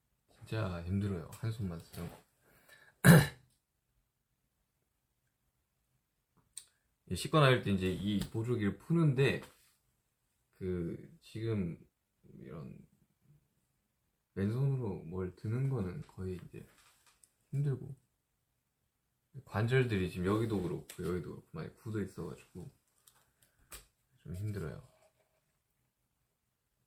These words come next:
잠을 잘 자냐고요? 잠을 한, <laughs> 수술하고 한 이 주, 이 주 좀 지났구나, 지금. 한 이 주 정도는 진짜 자는 거 불편해요. 와.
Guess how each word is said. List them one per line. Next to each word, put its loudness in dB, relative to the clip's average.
잠을 0
잘 0
자냐고요? 2
잠을 6
한, 6
<laughs> 0
수술하고 8
한 8
이 6
주, 6
이 -2
주 0
좀 -6
지났구나, -8
지금. -14
한 -2
이 6
주 0
정도는 8
진짜 6
자는 8
거 -2
불편해요. -6
와. -2